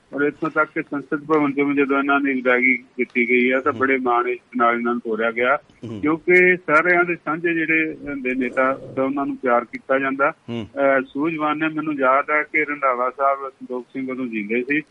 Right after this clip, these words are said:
Speaker 2: ਜੀ।
Speaker 1: ਜਦੋਂ ਇਹਨਾਂ ਨੇ ਮੁਹਿੰਮ ਕਿੱਥੋਂ ਸ਼ੁਰੂ ਕੀਤੀ ਸੀ, ਆਪਣੇ, ਅਹ, ਇੱਥੋਂ ਕੋਟਲੀ ਸੂਤ ਮੱਲੀ ਦੇ ਲਾਗੇ ਡੇਢ ਕੁ ਵਾਰ ਤੋਂ।
Speaker 2: ਡੇਢ ਕੁ ਵਾਰ,
Speaker 1: ਤੇ
Speaker 2: ਹਾਂ।
Speaker 1: ਹਾਂ, ਬੜਾ ਇਹਨਾਂ ਨੇ ਰੂਹ ਫੂਕੀ ਸੀਗੀ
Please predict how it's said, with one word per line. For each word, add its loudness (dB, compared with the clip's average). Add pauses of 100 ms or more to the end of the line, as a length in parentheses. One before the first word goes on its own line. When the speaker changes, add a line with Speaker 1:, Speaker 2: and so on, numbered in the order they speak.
Speaker 2:
ਜੀ। 6
Speaker 1:
ਜਦੋਂ 2
ਇਹਨਾਂ 4
ਨੇ 4
ਮੁਹਿੰਮ 0
ਕਿੱਥੋਂ -4
ਸ਼ੁਰੂ -4
ਕੀਤੀ -2
ਸੀ, 2 (320)
ਆਪਣੇ, 0
ਅਹ, -6 (240)
ਇੱਥੋਂ -2 (280)
ਕੋਟਲੀ 4
ਸੂਤ 0 (100)
ਮੱਲੀ 4
ਦੇ 2
ਲਾਗੇ 2
ਡੇਢ 2
ਕੁ 0
ਵਾਰ 4 (100)
ਤੋਂ। -14
Speaker 2:
ਡੇਢ 0
ਕੁ -12
ਵਾਰ, -10
Speaker 1:
ਤੇ 4
Speaker 2:
ਹਾਂ। -2 (580)
Speaker 1:
ਹਾਂ, -4
ਬੜਾ 4 (120)
ਇਹਨਾਂ -2
ਨੇ -2
ਰੂਹ -6
ਫੂਕੀ -6
ਸੀਗੀ 0